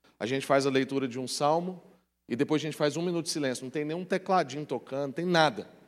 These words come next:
E a gente percebe, às vezes, o constrangimento das pessoas, porque a gente lida mal com isso.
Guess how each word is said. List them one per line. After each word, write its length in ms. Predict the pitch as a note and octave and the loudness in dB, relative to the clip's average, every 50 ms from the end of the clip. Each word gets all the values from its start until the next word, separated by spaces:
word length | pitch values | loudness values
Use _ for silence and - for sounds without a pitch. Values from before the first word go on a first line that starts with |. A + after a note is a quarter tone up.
| _ _ _ _ _ _ _ _ _ _ _ _ _ _ _ _ _ _ _ | _ _ _ _ _ _ _ _ _ _ _ _ _ _ _ _ _ _ _
E 80 | - A2+ | -6 -6
a 20 | |
gente 220 | A#2 B2 C#3+ C#3+ - | -4 -4 -6 -6 -2
percebe, 420 | - D#3 C#3+ C#3 - D3+ C#3+ C#3+ | 0 0 0 0 0 0 0 2
às 140 | C#3 C3+ A#2 | 2 0 0
vezes, 160 | C#3 C3+ B2+ | -2 -4 -4
o 60 | C#3 | -6
constrangimento 800 | C3+ - D3 C#3+ - - C#3+ D3+ D3+ C#3 D#3 D3 C3+ D3 D3+ D3 | -6 -6 -6 -6 -6 -6 -6 -6 -6 -6 -6 -6 -6 -6 -4 -4
das 120 | C3+ A#2 - | -6 -6 -6
pessoas, 680 | - A2+ G#2+ - - - F#2+ E2 D2+ - - - - - _ _ _ _ _ _ _ _ _ _ - | -6 -6 -8 -8 -8 -12 -14 -16 -16 -16 -16 -18 -18 -20 _ _ _ _ _ _ _ _ _ _ -10
porque 200 | G#2 G2+ - C3+ | -8 -2 0 0
a 60 | C3 | 0
gente 260 | B2+ B2+ C3 B2 - | 0 -2 -6 -6 -6
lida 300 | C3+ A#2+ C3+ C3 - C#3+ | -6 -6 -2 0 0 0
mal 260 | C3+ A#2 A#2 C3 C3 B2+ | 2 2 2 2 2 0
com 180 | - A2+ G#2 | -2 -6 -10
isso. 420 | F#2 F2 - - - - - - | -10 -10 -12 -14 -16 -18 -20 -20